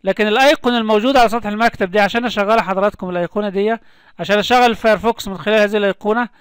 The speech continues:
لازم اعمل دبل كليك. دبل كليك معناه كليكتين صراع على الزر الايسر للماوس، كده هيشغل لي برنامج الفايرفوكس.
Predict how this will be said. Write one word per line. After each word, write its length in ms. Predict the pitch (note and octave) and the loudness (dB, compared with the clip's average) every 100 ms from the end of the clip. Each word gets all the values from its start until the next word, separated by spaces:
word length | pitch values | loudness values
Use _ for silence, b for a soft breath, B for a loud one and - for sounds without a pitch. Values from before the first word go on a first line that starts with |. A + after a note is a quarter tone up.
| b b | b b
لازم 340 | F#3 A3 A3 G#3 | 0 2 2 0
اعمل 380 | A3 A3 F#3+ | 0 0 -2
دبل 240 | F3 G3+ A3 | 0 -2 -2
كليك. 400 | G#3+ F3 _ - b b b F#3 | -6 -10 _ -20 b b b -2
دبل 200 | A3+ B3 | 0 0
كليك 300 | A#3 C4+ G#3+ | 0 -2 -2
معناه 240 | G#3 A3+ | 0 0
كليكتين 580 | A3+ G#3+ - G3+ A#3 A3+ | 0 -4 -6 -2 -2 -2
صراع 340 | - G#3 A3+ | -2 2 4
على 220 | G#3 G3 | 4 2
الزر 280 | F#3+ F#3+ A3 | 0 -2 -2
الايسر 460 | G3+ G#3+ G#3 G3+ F3+ | 0 0 0 0 -4
للماوس، 520 | F3 D#3+ C3+ - - _ _ _ _ _ _ | -4 -6 -10 -14 -20 _ _ _ _ _ _
كده 200 | G3+ G#3+ | 0 2
هيشغل 380 | G3+ G3 F#3+ G#3+ | 2 0 0 2
لي 80 | G3+ | 2
برنامج 380 | F#3+ F#3+ F#3+ F3+ | 0 -2 -6 -6
الفايرفوكس. 800 | E3+ F3+ F3 - - - - | -6 -2 -2 -4 -14 -20 -20